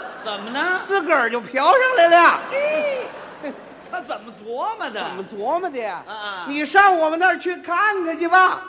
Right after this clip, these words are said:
Speaker 1: 看什么呀？
Speaker 2: 我们那个商店呢？
Speaker 1: 啊。
Speaker 2: 胖子用品抢购一空啊。
Speaker 1: 嚯。
Speaker 2: 瘦子用的东西也没人要了。
Speaker 1: 真的？
Speaker 2: 都摆摊儿处理了。
Speaker 1: 是吗？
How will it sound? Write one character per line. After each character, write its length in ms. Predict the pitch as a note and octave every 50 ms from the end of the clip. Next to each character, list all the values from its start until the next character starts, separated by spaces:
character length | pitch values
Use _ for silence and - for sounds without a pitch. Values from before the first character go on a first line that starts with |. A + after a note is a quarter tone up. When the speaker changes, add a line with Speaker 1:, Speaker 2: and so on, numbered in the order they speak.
| -
Speaker 1:
看 220 | - G#3+ A3+ A3 G#3
什 120 | - G3
么 80 | G3 G#3+
呀？ 220 | A3 A3+ A3 A3 G#3 - - -
Speaker 2:
我 180 | - B3 C4 C4
们 120 | C4+ E4
那 80 | F4+ F#4
个 80 | E4+
商 320 | D4+ - - C4 C4+ D4 E4+ E4
店 280 | F4 F#4 F4+ E4 C#4
呢？ 80 | B3 A#3+
Speaker 1:
啊。 540 | G#3+ F#3 D3 A#2+ A#2 E3+ F3 E3 C#3+ A#2+ - - - _ _ _ _ _ _
Speaker 2:
胖 360 | - - F#4+ F#4+ G4 F4+ D#4+
子 120 | C#4 D#4+ D#4
用 280 | D4+ F#4 F#4+ F4 D4
品 280 | G3 - B3 D4+ F4+ E4+
抢 320 | - - - - C4+ A#3+ A#3
购 200 | C4+ F4+ F4 D#4
一 140 | C#4+ D#4+
空 300 | C4+ - - B3 C#4+ F4 A4
啊。 120 | F#4 - - - - - - - - - - C4+
Speaker 1:
嚯。 220 | C#4 B3 G3 D3+ - - - _ _ _ _ _ _ _ _ _ _
Speaker 2:
瘦 480 | _ - - - F#4+ G4+ G#4 G4+ F4 C#4+
子 120 | A#3 C4
用 260 | C4+ C#4+ F4+ F#4 E4+ C4
的 100 | B3 A3
东 220 | - G3 G#3 C#4+
西 140 | F4 D4 C#4+
也 100 | D4+ B3
没 220 | A#3 B3+ C#4+ F4+
人 260 | F#4 F4 D4+ C#4+ C#4+
要 240 | C#4+ F4 F#4+ G#4 G4
了。 220 | B3 F#3 E3+ D3+ C3 - - - - - - - - -
Speaker 1:
真 160 | A3+ A#3 A#3+
的？ 100 | A3+ F3+ C3 - - - - -
Speaker 2:
都 160 | - E4 F4+ F4+
摆 280 | F4+ C#4+ A3+ F#3+ F#3+
摊 200 | F#3+ - C4+ D4+
儿 120 | E4+ F4 -
处 120 | - - G#4+ C5+ C5+ A4
理 240 | C#4+ A#3 F3 D3 C#3
了。 300 | D3 F3+ C4 D#4 C4 - - - - - - - - - -
Speaker 1:
是 160 | D#4 E4 D#4 B3+
吗？ 160 | G3 D#3+